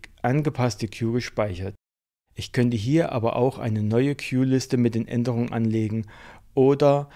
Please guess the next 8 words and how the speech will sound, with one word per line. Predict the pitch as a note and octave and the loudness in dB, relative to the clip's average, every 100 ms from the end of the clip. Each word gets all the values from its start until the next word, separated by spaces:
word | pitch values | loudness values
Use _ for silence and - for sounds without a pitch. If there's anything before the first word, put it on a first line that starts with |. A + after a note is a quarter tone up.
| - - | -20 -8
eine | B2 A2+ A2 | -2 0 0
neue | G#2+ A#2+ B2+ | 2 2 2
Queue | A#2+ - B2 C3 | -2 -2 0 2
in | A#2 | 0
einer | A#2+ A2+ | 0 0
bestehenden | A#2 G#2+ - A#2 B2 - A2+ | -2 -4 0 0 0 -4 -10
Queue-Liste | - A2 A2 - | -6 -4 -4 -2
hinzufügen. | A#2 A2+ - G2 - G#2+ G2 | -4 -4 -6 -10 -10 -12 -12